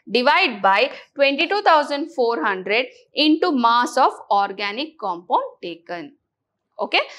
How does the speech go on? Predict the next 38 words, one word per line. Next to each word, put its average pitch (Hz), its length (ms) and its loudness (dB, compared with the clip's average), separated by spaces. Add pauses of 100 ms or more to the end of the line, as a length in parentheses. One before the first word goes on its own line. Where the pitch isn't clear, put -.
(180)
so 330 240 2
if 294 220 -2
you 403 240 2
know 311 340 6
these 311 440 -2
two 392 300 -2
formulas 240 600 4 (140)
and 247 180 -2
if 294 160 -6
you 302 100 -4
have 311 360 2
all 269 340 6
the 339 220 0
data, 208 560 0 (280)
we 311 280 -2
can 294 300 -2
calculate 190 760 -4
the 339 100 0 (320)
percentage 320 720 0
of 480 220 0
nitrogen. 180 680 -10 (800)
Why, 359 380 2
you 330 120 0
might 349 220 2
ask 320 220 0
me, 359 80 -2
"Ma'am, 320 400 2
we 302 100 -2
are 311 60 -2
not 339 300 0
bothered 277 340 0
about, 330 420 -2
uh, 226 320 0
K 302 200 -2
O 330 140 0
H 320 220 -6
at 285 160 -2
all 285 240 0